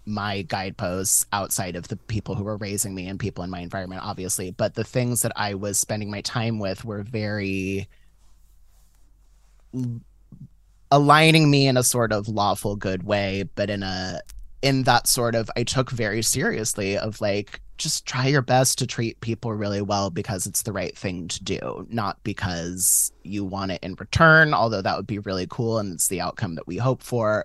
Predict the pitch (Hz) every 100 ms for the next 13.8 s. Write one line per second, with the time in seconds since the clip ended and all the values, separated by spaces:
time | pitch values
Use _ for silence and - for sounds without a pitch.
0 | - 113 104 - 107 - 107 104 85 95
1 | - - - - - 127 - 131 123 -
2 | 156 147 147 139 131 117 117 117 113 -
3 | 110 113 110 107 104 - 104 - - 98
4 | 101 98 95 85 - 95 90 87 95 92
5 | 92 90 - 95 87 98 92 92 90 87
6 | - 98 92 92 90 95 87 101 92 95
7 | 90 - 104 90 - 107 107 101 92 90
8 | 92 - - - 101 98 - 85 120 131
9 | 120 104 107 104 113 104 107 110 110 113
10 | 120 120 117 139 85 - 117 - 107 104
11 | - 110 110 110 107 107 107 - - -
12 | _ - - - - - - - 131 127
13 | 131 123 - 117 - 120 104